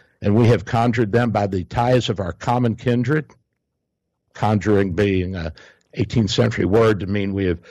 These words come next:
tried to emotionally influence them by reminding them w-, that we're the same blood, we're English, we're your cousins. We must, therefore, acquiesce in the necessity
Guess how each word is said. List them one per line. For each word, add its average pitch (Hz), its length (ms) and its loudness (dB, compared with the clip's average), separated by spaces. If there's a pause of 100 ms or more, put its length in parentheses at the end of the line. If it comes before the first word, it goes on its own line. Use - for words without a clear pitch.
(100)
tried 101 260 0
to 98 60 0
emotionally 104 580 0
influence 135 640 2
them 87 280 -2
by 104 120 0
reminding 110 540 2
them 104 160 2
w-, 107 160 2 (240)
that 131 100 2
we're 156 100 4
the 165 100 6
same 110 340 2
blood, 175 340 0
we're 127 180 2
English, 165 600 0 (1040)
we're 156 120 -2
your 151 160 2
cousins. 151 800 0 (3250)
We 147 180 4
must, 156 400 0
therefore, 104 580 -2
acquiesce 110 640 -2
in 95 80 -4
the 95 100 -2
necessity 90 760 -2